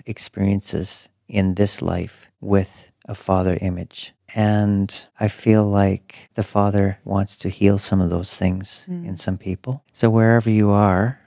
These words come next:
Speaker 1: wherever you're sitting or listening, if that's you, take a moment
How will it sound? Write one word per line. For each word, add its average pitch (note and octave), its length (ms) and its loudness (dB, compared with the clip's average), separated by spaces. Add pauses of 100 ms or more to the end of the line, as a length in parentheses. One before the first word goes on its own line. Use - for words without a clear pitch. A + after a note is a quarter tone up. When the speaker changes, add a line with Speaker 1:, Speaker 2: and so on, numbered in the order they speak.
(140)
Speaker 1:
wherever G2+ 340 2
you're G2 380 -2 (400)
sitting G2+ 340 -2
or F#2+ 120 0
listening, G2 600 -2 (100)
if G#2 180 -8
that's G2 360 -6
you, G#2 340 0 (360)
take A#2 260 -4
a B2 60 0
moment G2+ 580 0